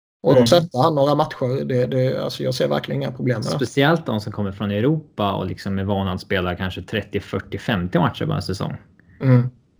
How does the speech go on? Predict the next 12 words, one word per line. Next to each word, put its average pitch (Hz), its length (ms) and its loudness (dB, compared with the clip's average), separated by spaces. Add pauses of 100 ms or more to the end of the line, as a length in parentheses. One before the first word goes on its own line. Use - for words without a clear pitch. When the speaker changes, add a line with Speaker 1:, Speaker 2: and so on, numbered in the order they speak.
(120)
Speaker 2:
Eh, - 1000 -14
så 110 100 -4
att 107 60 0
jag, 139 300 6
jag 120 140 8
är 147 40 6
förvånad 147 380 4
att 101 100 0
man 101 100 2
inte 95 500 -4
roterar 113 580 2
oftare. - 440 -4